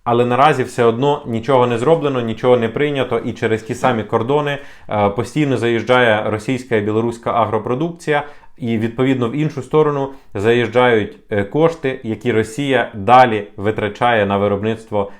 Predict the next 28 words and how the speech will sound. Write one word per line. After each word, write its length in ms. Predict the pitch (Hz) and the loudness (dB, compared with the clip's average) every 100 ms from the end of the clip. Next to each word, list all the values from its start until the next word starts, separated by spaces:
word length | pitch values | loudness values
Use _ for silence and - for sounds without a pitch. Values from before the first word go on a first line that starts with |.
| - | -12
зброї. 600 | 98 98 117 110 85 71 - - - | -8 -2 0 2 0 -4 -12 -20 -8
І 80 | 123 | -2
ми 100 | 139 | 2
бачимо, 480 | 143 143 127 107 107 | 4 4 2 -2 0
як 180 | 110 | 0
Росія 640 | 120 107 127 120 101 90 85 - - - - _ _ - - - - | -2 -6 -4 2 2 2 -2 -14 -18 -20 -20 _ _ -20 -20 -16 -6
накопичує, 800 | 117 131 139 170 170 156 151 151 - - - | -2 -2 0 0 0 0 0 -2 -12 -20 -4
е, 240 | 110 110 | 0 0
цю 200 | 110 143 | 0 0
зброю, 460 | 123 135 151 135 131 | 0 2 4 2 0
а 100 | 120 | 0
Європа 580 | 110 110 147 143 127 117 - - | 0 2 2 4 2 2 -8 0
платить 460 | 131 127 - 95 - | 6 6 6 -4 -8
за 200 | 107 101 | -6 -2
російські 480 | 113 113 127 123 - | -2 -2 -4 -6 -8
продукти, 640 | 104 117 139 170 - 143 131 | -6 -4 -2 -4 -4 -4 -4
за 160 | 101 104 | -4 -2
російські 460 | 110 131 123 - | -2 -2 -4 -4
товари, 520 | 104 113 123 147 131 104 | -2 0 4 4 4 0
за 120 | 104 | -2
російський 460 | 107 123 113 113 | -2 -4 -6 -2
газ, 360 | 107 127 151 - - - - | 0 2 2 0 -14 -20 -4
тим 200 | 131 120 | 0 0
самим 400 | - 143 139 120 | 2 2 2 -2
підсилюючи 1080 | - 127 - - 139 131 113 104 - 104 98 - - | -6 -10 -8 -2 -2 0 -2 -4 -6 -6 -6 -14 -12
її. 600 | 107 117 127 123 95 73 - - - | -6 0 0 0 -4 -8 -14 -20 -12
І, 600 | 131 127 123 117 110 107 107 | -2 0 2 0 0 0 -2
е, 340 | 104 98 95 | -2 0 0